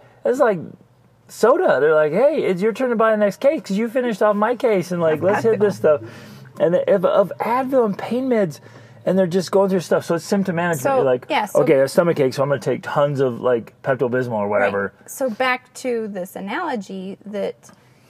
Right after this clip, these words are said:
Speaker 2: if that's all we focus on is dealing with the symptoms, we never get to the root cause of the disease. What is causing the problem? And that's what we wanna, I think, talk about today.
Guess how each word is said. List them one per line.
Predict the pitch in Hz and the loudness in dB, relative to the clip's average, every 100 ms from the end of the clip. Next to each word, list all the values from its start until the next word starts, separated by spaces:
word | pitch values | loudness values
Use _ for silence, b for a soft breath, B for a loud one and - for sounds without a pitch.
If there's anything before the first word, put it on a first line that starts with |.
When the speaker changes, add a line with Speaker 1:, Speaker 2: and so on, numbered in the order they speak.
| b b b b | b b b b
Speaker 2:
if | 277 302 - | -4 -4 -4
that's | 254 247 | -4 -2
all | 254 233 | -2 -2
we | 226 | -4
focus | - 320 311 - | -6 -6 -8 -12
on | 220 202 196 202 _ - | -12 -10 -12 -14 _ -16
is | - 214 180 | -10 -10 -10
dealing | 208 240 254 | -8 -6 -6
with | 233 226 | -6 -10
the | - | -12
symptoms, | - - 311 415 - 185 160 208 226 - | -14 -8 -8 -8 -8 -10 -8 -12 -12 -8
we | 240 | -4
never | 240 240 254 285 285 220 | -2 -2 -4 -6 -10 -10
get | - 277 - | -6 -4 -6
to | - 254 | -8 -8
the | 220 | -6
root | 220 220 285 - - - | -6 -6 -6 -8 -18 -18
cause | - 269 240 196 180 - - - | -10 -6 -6 -6 -8 -12 -10 -6
of | 202 202 196 | -4 -6 -12
the | - 190 - - | -12 -12 -14 -14
disease. | - 220 240 359 - - - - b b b b | -8 -6 -4 -4 -6 -14 -20 -20 b b b b
What | 233 285 | -2 -2
is | 277 - | -4 -10
causing | - 294 294 262 247 | -6 -4 -2 -4 -4
the | 226 | -6
problem? | - 330 339 185 - _ b b b b | -8 -10 -10 -12 -20 _ b b b b
And | 247 269 | -6 -4
that's | 254 349 - | -2 -2 -2
what | 285 | -4
we | 277 | -4
wanna, | 262 262 240 220 - - | -8 -8 -8 -10 -14 -14
I | 226 | -12
think, | 233 214 | -10 -12
talk | - 254 247 | -12 -10 -8
about | 214 - | -8 -8
today. | - 202 202 208 | -10 -8 -6 -6